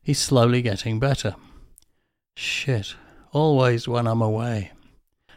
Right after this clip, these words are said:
I can't do anything about it, so I say I'll call as soon as I'm off stage.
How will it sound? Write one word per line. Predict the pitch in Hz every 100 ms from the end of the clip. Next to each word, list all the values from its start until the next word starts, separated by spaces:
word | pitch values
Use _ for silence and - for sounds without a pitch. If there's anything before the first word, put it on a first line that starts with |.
| _
I | 139
can't | - 151 127
do | 131
anything | 143 156 135 117
about | 110 113 113 -
it, | 131 - _ _ -
so | - - 151
I | 156
say | - 139
I'll | 139 151
call | - - 107 113
as | 120
soon | - 117 113
as | 110
I'm | 113 113
off | 101
stage. | - - 131 127 -